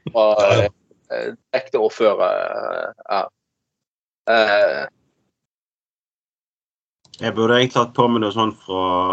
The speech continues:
Speaker 3: noe sånn Frankie Goes to Hollywood-opplegg, egentlig, så.
Speaker 2: Ja. Ja, men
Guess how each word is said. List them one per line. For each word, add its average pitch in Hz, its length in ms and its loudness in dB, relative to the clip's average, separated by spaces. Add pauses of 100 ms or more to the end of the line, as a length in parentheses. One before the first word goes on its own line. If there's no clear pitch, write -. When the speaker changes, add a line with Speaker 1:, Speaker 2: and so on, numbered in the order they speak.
(280)
Speaker 3:
noe 92 160 -4
sånn 101 140 -6 (100)
Frankie 104 480 -6
Goes 87 300 -4
to 92 100 -4
Hollywood-opplegg, 87 960 -6
egentlig, - 480 -12
så. 110 160 -20 (720)
Speaker 2:
Ja. 196 80 -4 (3000)
Ja, - 80 0
men 208 80 2